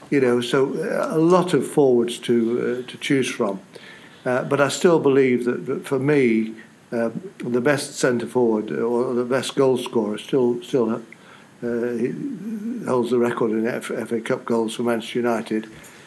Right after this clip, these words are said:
A great goal scorer for Scotland held the re-, still, I think he still holds the record as Scottish top goal scorer.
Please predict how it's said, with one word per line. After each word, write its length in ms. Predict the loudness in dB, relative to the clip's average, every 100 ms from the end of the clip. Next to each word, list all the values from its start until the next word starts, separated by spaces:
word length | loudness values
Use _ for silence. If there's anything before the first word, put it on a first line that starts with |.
| -20 -8
A 100 | -2
great 260 | 2 2
goal 200 | 2 2
scorer 280 | 2 2 2
for 140 | 2 -4
Scotland 460 | 0 -2 0 -4
held 220 | -2 0
the 60 | 2
re-, 220 | 2 -2
still, 300 | -4 -2 -2
I 60 | -4
think 440 | -8 -10 -6 -6
he 60 | -8
still 200 | -2 0
holds 200 | 2 2
the 80 | 0
record 300 | 0 0 -2
as 80 | -2
Scottish 420 | -4 -4 -6 -14 -8
top 220 | -8 -8 -8
goal 180 | -4 -4
scorer. 320 | -4 -4 -4